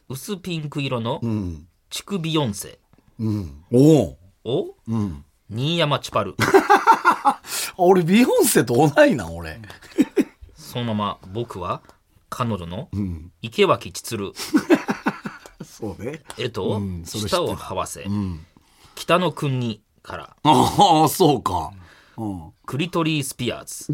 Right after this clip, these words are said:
Speaker 2: <laughs> え、そうなん？
Speaker 1: を、かなめなめじゅん。
Speaker 2: <laughs> ああ、そうやな。要潤さん、そうやな。
Speaker 1: ここで攻守交代し、
Speaker 2: うん。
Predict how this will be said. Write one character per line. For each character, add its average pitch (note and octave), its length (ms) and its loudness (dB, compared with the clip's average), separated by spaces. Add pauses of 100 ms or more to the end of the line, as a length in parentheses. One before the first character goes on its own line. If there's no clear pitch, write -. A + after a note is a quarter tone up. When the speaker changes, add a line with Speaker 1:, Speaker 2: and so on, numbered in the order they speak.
(300)
Speaker 2:
<laughs> - 440 -2
え、 D#4 100 4
そ A4+ 460 4
う G3+ 40 -2
な C3+ 80 -4
ん？ - 180 -12 (1400)
Speaker 1:
を、 E3+ 240 0 (640)
か - 120 -4
な C3 200 2
め E3+ 120 2
な G#2+ 120 0
め D#2+ 140 -8
じ F#2+ 120 -8
ゅ - 20 -6
ん。 E2 140 -14 (600)
Speaker 2:
<laughs> - 680 2
あ E4 220 6
あ、 G3 60 4
そ F3+ 200 2
う - 20 4
や B2+ 60 2
な。 A#2+ 160 -4
要 D#3+ 340 2
潤 D#3 180 -2
さ A2+ 120 -6
ん、 G2 60 -6
そ A2 160 -6
う - 20 -6
や D2+ 80 -10
な。 F#2 260 -14 (440)
Speaker 1:
こ B2 120 -8
こ A2+ 120 -2
で G2 320 -2
攻 C#3+ 180 -2
守 A2 120 -2
交 G2+ 260 -6
代 F2 180 -4
し、 A#2 220 -6
Speaker 2:
う A2 60 -6
ん。 E2 240 -14